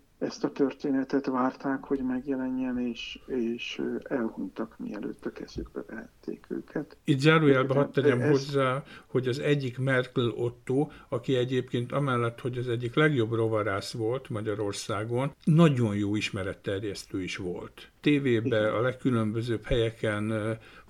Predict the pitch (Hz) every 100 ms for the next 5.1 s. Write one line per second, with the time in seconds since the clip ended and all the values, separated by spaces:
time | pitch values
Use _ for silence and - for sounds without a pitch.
0 | - 165 175 151 131 117 113 110 113 -
1 | 104 139 156 147 127 117 123 120 107 -
2 | - 113 110 101 104 117 - 110 95 113
3 | 104 - - - 123 117 - - - -
4 | 117 113 110 117 120 123 123 139 143 165
5 | 175